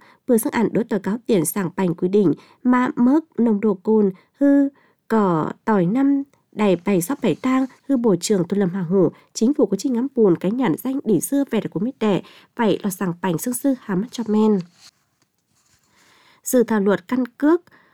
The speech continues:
có chi tạt danh, có đích tinh khẩn quốc hội làm le cánh biểu quyết thòng cải khảo mở sắc chất cảm bờ dịp ết. Báo cần thẻ bảo hiểm y tế cho bảy xóm cánh xà bệnh,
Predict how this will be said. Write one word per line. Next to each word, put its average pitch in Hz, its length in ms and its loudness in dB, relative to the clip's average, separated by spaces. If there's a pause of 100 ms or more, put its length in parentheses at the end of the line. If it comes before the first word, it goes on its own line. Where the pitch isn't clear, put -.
(480)
có 185 400 2
chi 294 120 -4
tạt 214 200 -2
danh, 269 360 0
có 208 160 -2
đích 226 240 -4
tinh 277 180 2
khẩn 214 240 2
quốc 285 120 -4
hội 220 260 0
làm 208 220 0
le 277 200 0
cánh 220 220 -2
biểu 240 160 0
quyết 302 240 -2
thòng 185 160 0
cải 185 220 -4
khảo 185 180 -4
mở 175 220 0
sắc 269 180 -6
chất 285 140 -4
cảm 190 200 -2
bờ 185 120 -2
dịp - 200 -12
ết. 311 200 0 (800)
Báo 202 160 2
cần 214 480 0 (120)
thẻ 202 280 2
bảo 196 160 -2
hiểm 190 200 0
y 196 140 0
tế 165 240 0
cho 220 200 -4
bảy 170 220 2
xóm 277 320 -2
cánh 208 160 -12
xà 208 220 -4
bệnh, 185 320 2